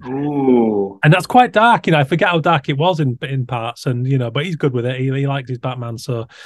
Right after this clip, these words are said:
Speaker 2: and then Martha will come down and moan, and he has to switch it over. But it's, uh, it's lovely.
Speaker 1: <laughs>
Speaker 2: Yeah, it's, it's really nice.
Speaker 1: Oh, that's good.
Speaker 2: <laughs>
Speaker 1: That's good. So, okay, a lot of kids' movies you've been watching. Barbie and Oppenheimer.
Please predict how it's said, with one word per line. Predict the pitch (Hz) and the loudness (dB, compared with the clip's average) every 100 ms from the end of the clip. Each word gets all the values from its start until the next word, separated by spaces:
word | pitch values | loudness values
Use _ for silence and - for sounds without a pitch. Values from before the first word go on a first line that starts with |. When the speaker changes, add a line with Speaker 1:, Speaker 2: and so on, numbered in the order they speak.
| - - | -16 -6
Speaker 2:
and | 117 | -2
then | 113 110 - | -2 -4 -4
Martha | 120 110 120 | -2 -2 -4
will | 107 | -4
come | 123 | -4
down | 117 110 | -4 -8
and | 110 | -10
moan, | 110 107 107 | -10 -8 -8
and | 104 | -10
he | 107 | -12
has | - | -14
to | - | -10
switch | - 131 - | -8 -8 -8
it | |
over. | 113 113 110 | -8 -8 -6
But | 117 120 | -6 -8
it's, | 131 - 131 | -10 -6 -2
uh, | 117 117 - - _ _ _ _ _ | 0 -2 -8 -20 _ _ _ _ _
it's | 147 143 | 0 2
lovely. | 135 113 110 - | 2 2 -4 -8
Speaker 1:
<laughs> | - | -6
Speaker 2:
Yeah, | 117 107 - | -6 -6 -10
it's, | 123 123 123 | -12 -8 -8
it's | 120 117 | -6 -6
really | 127 113 | -6 -4
nice. | 113 117 - - _ _ 151 - | -6 -10 -14 -18 _ _ -2 2
Speaker 1:
Oh, | 113 101 98 123 | 2 4 0 2
that's | 151 | 0
good. | - 110 95 - | 0 -2 -2 -6
Speaker 2:
<laughs> | - | -4
Speaker 1:
That's | 113 143 | -4 -4
good. | - 95 - _ | -4 -6 -8 _
So, | - 165 156 160 | 0 4 6 6
okay, | 165 156 139 | 2 2 2
a | |
lot | 139 160 | 2 0
of | - | 0
kids' | 170 - 120 | -4 -6 -6
movies | 127 117 113 104 | -6 -6 -8 -10
you've | 104 | -12
been | 107 | -8
watching. | 110 113 113 101 90 | -8 -8 -8 -8 -2
Barbie | 127 127 123 | 2 2 2
and | 117 | 0
Oppenheimer. | 113 110 107 98 107 107 107 110 | -2 -6 -8 -8 -8 -6 -8 -10